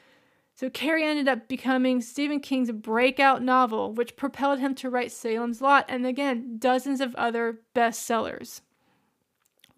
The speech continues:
So we have, again, that remarkable lady, Tabitha King, to thank.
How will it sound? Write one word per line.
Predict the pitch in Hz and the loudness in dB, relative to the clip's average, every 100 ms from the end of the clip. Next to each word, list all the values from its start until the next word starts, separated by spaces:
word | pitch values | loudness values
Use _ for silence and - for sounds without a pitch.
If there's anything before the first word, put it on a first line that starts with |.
| 254 _ _ _ _ _ | -20 _ _ _ _ _
So | - | -4
we | 254 254 | 2 6
have, | 269 262 | 6 4
again, | 240 254 240 233 220 _ - | 2 2 2 0 -6 _ 0
that | 254 | 2
remarkable | 262 240 247 269 269 262 | 4 4 4 4 2 2
lady, | 226 220 233 | 4 2 0
Tabitha | 226 247 233 226 226 | -4 -2 -2 -2 -6
King, | 220 247 226 214 | -6 -6 -6 -8
to | - 220 | -4 -4
thank. | 226 208 - - | -2 -4 -6 -14